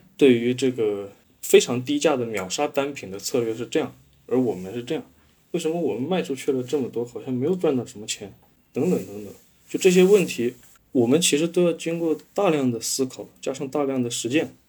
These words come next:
才能够略知一二。那么这其实是颠覆了一些我，包括我在内的一些实习同学的认知。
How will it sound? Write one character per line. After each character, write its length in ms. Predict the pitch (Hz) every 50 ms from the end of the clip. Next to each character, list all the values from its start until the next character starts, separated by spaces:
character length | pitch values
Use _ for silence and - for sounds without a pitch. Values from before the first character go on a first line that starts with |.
| _ _ _ _ _ -
才 260 | - - - 123 120
能 240 | 117 113 104 107 104
够 300 | 123 123 110 107 - - _ _ _ _ _ -
略 180 | - 170 160 131
知 220 | - - 101 101
一 160 | 92 90 95
二。 180 | 95 101 98 - - _ _ _ _ _ _ _ -
那 80 | 147 139
么 60 | 139
这 160 | - 190 175
其 180 | - - 131 123
实 180 | 139 151 151
是 120 | 151 156 151
颠 260 | - - 226 - -
覆 200 | - - - 143
了 260 | 127 117 110 107 - - -
一 80 | 117
些 300 | - - - 110 107 - - _ _ -
我， 120 | 123 123 110 110 110 - - -
包 120 | 127 127
括 120 | 127 139 131
我 180 | 113 101 95
在 240 | 90 - - 113 117
内 160 | 117 120 113
的 60 | 101
一 160 | 98 95 98 98
些 160 | 101 101 98 -
实 200 | - - 107 101
习 100 | 117 110
同 240 | - - 107 104
学 220 | 101 - 104 98 95
的 360 | 104 104 104 101 98 98 98 - _ _ _ _ _ _ -
认 180 | 127 117 107
知。 240 | 98 - - 101